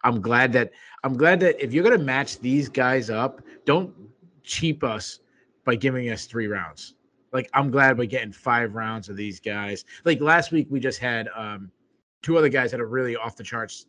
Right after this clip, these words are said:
talent, but not names, in Ismagulov and Kutateladze. Like,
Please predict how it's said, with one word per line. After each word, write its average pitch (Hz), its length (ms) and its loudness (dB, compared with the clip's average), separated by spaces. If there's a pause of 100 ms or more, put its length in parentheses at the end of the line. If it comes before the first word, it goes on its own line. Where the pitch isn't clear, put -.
(100)
talent, 113 400 -8 (580)
but 123 220 -2
not 127 280 2
names, 123 460 -6 (280)
in 120 280 -4 (160)
Ismagulov 123 680 -2 (140)
and 110 320 -8 (140)
Kutateladze. 113 640 -6
Like, 113 220 -6